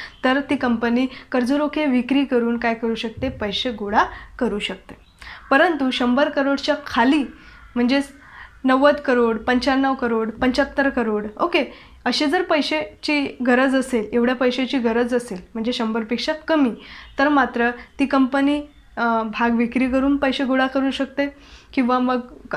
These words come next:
बँकेकडून लोन घेऊ शकते, परंतु कर्जरोखे विक्रीस काढू शकत नाही. तर ही गोष्ट लक्षात ठेवा.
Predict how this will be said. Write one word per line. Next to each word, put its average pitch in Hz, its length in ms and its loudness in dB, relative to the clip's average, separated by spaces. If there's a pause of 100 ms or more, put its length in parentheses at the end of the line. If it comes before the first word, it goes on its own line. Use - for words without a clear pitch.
(120)
बँकेकडून 240 600 0
लोन 254 280 2
घेऊ 277 160 2
शकते, 277 320 -4
परंतु 247 400 -2
कर्जरोखे 294 600 -2
विक्रीस 262 460 -2
काढू 214 240 -4
शकत 214 500 -4
नाही. 180 180 -6 (340)
तर 233 60 -4
ही 233 100 0
गोष्ट 233 360 -2 (180)
लक्षात 208 260 -8
ठेवा. - 220 -16